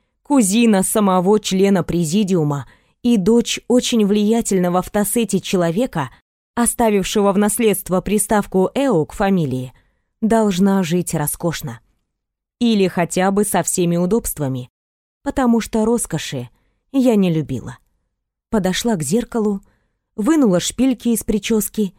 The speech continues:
и каштановые волосы рассыпались по плечам.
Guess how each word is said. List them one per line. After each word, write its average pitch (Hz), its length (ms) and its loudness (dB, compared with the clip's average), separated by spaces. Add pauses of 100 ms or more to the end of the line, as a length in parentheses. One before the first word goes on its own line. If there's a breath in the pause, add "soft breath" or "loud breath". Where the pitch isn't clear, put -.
(400)
и 254 100 0
каштановые 175 760 0
волосы 233 560 0
рассыпались 175 720 -2
по 160 120 -6
плечам. 131 540 -10